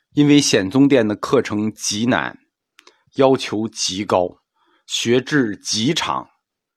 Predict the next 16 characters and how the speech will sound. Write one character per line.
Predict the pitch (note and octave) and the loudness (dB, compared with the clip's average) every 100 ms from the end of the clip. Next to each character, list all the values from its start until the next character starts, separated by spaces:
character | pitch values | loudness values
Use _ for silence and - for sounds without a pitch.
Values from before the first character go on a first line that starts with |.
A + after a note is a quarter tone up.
| _ | _
就 | A#2 | -4
形 | A2 - B2+ | -4 -2 0
容 | E3 G3 | 2 0
显 | - E2 E2+ | -2 -4 -4
宗 | B2+ | -2
殿 | D#3 B2+ | 0 0
啊， | D#2+ - _ _ _ _ | -2 -10 _ _ _ _
就 | - | -6
叫 | G#2 G#2 | -2 0
做 | F#2+ | 0
无 | F2+ F#2 C3 | -4 0 0
所 | F#3 A#2+ F2+ | 2 2 0
不 | F2+ | 0
用 | A2+ G#2+ | -2 -2
其 | - - G2+ | -2 -2 -4
极。 | G2 E2 E2 - | -10 -10 -12 -14